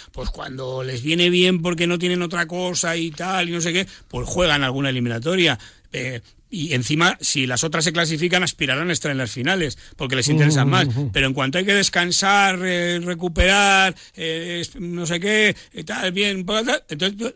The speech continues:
Speaker 1: siempre quitan el jugar con España. Esta es la realidad. Entonces, nosotros cuan-, debemos cuidar,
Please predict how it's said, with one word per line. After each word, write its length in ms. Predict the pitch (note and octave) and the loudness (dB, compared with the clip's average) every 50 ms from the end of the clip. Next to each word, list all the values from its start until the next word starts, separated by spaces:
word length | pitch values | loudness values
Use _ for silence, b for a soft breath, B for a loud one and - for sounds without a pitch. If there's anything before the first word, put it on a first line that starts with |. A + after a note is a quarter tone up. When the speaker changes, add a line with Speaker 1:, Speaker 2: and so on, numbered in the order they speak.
| - - | -12 -8
Speaker 1:
siempre 400 | - - - D#3+ D3+ D3 D3+ B2+ | -4 -2 0 0 2 2 0 2
quitan 420 | C#3 D3+ C#3+ D3 D#3 D#3+ F3+ F#3+ - _ _ | 2 0 2 2 2 2 0 -2 -6 _ _
el 100 | - C#3 | -12 -12
jugar 280 | A#2+ - C#3+ C#3 C3+ B2+ | -10 -10 -10 -10 -10 -10
con 120 | B2+ A#2+ | -10 -10
España. 360 | A#2+ - - - A#2+ A2 - - | -10 -12 -12 -12 -16 -16 -16 -10
Esta 200 | - - - - | -8 -6 -4 -4
es 60 | C#3+ C3+ | -4 -4
la 80 | C3 | -4
realidad. 340 | B2+ B2 A#2 A#2 A2+ A#2+ - b b b b | -6 -6 -8 -8 -10 -14 -16 b b b b
Entonces, 280 | b - D#3 D#3 D3 - _ _ _ _ _ - - - - - - - | b -8 -8 -8 -8 -10 _ _ _ _ _ -20 -20 -20 -20 -20 -20 -18
nosotros 600 | A#3 G#3+ - - F#3 G3 F3+ F3+ F3+ F#3 F#3 - b b b b - - | -10 -4 0 0 2 2 2 2 2 2 2 0 b b b b -20 -16
cuan-, 260 | - B2+ A#2 B2 - - | -14 -12 -12 -14 -14 -12
debemos 480 | C3 B2 B2+ B2+ C#3 D#3+ F3 F3+ - - - - B3 F#3+ | -10 -6 -4 -2 0 2 2 2 0 -2 -4 -10 -20 -10
cuidar, 420 | - F3+ D#3+ E3 E3 F3 F#3 - | -4 0 2 4 4 4 2 -2